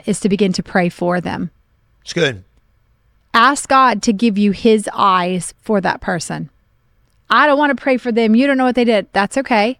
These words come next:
Speaker 2: Yeah.
Speaker 1: "Hey, God, I pray for so-and-so. Help me have your eyes to see them like you see them."
Speaker 2: It's really good because
Speaker 1: That's all.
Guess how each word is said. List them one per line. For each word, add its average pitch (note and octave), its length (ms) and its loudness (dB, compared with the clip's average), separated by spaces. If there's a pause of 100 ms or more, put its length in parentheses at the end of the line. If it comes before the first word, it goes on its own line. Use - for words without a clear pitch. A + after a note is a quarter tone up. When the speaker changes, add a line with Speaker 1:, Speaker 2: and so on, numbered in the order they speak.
Speaker 2:
Yeah. D#3 240 -4
Speaker 1:
"Hey, B3+ 200 2
God, G3+ 420 2 (480)
I A#3+ 160 4
pray B3 340 2
for A3 500 0
so-and-so. G3 840 -2 (880)
Help C4+ 260 2
me D#4 140 2
have A#3+ 260 2
your A3 460 2
eyes G3+ 400 0
to G3 100 -4
see G#3+ 260 0
them F#3 200 2
like F3+ 280 -2
you F3+ 140 -2
see E3 240 -2
them." E3 220 -4
Speaker 2:
It's F3 100 -6
really E3+ 160 0
good C#3+ 180 -2
because C3 300 -8
Speaker 1:
That's B3+ 200 4
all. D4+ 280 6